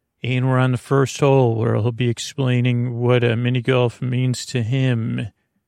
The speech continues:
which some people, you know, have a different, uh, life story with mini golf. Maybe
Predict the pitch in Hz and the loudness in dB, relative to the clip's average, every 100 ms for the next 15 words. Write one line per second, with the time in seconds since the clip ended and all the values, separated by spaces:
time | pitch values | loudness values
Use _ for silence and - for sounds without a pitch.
0 | _ _ _ _ _ _ - 147 - - | _ _ _ _ _ _ -8 -6 -4 -4
1 | 170 180 151 156 151 143 135 139 139 131 | -2 -2 -2 -2 0 0 0 2 0 -2
2 | 120 135 147 131 127 123 127 123 127 123 | -2 -2 -2 -2 -4 -4 -4 -4 -4 0
3 | 127 123 - 139 - - 131 131 123 113 | 2 0 -2 -10 -8 -2 2 2 2 0
4 | 110 - 123 120 123 127 127 120 113 - | -2 -4 -6 -4 -4 -4 -4 -4 -6 -4
5 | 127 123 123 120 120 | -2 0 0 -2 -2